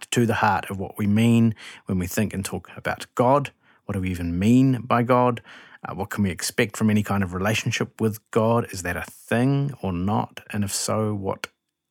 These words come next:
is it? What does it mean? What does it look like? How does all of this impact on our spirituality, our prayer, other spiritual practices,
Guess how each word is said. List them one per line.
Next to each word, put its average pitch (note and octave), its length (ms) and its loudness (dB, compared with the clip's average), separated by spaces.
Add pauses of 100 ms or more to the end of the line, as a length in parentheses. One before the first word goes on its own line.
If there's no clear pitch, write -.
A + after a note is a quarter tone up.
(220)
is A#2 160 -2
it? - 240 -8
What G2+ 100 -6
does F#2+ 100 -6
it - 60 -8
mean? G2+ 360 -2
What G2 80 -2
does F2+ 100 -8
it E2+ 140 -12
look G2 180 -8
like? - 300 -6 (260)
How A#2 160 4
does G#2 160 2
all G2+ 100 0
of G2+ 80 0
this G2+ 140 -4
impact F#2+ 360 -4
on F#2 80 -6
our F2 100 -8
spirituality, A2 800 0 (360)
our B2 80 -4
prayer, G#2 500 -4
other G2+ 160 -4
spiritual - 400 -6
practices, - 640 -6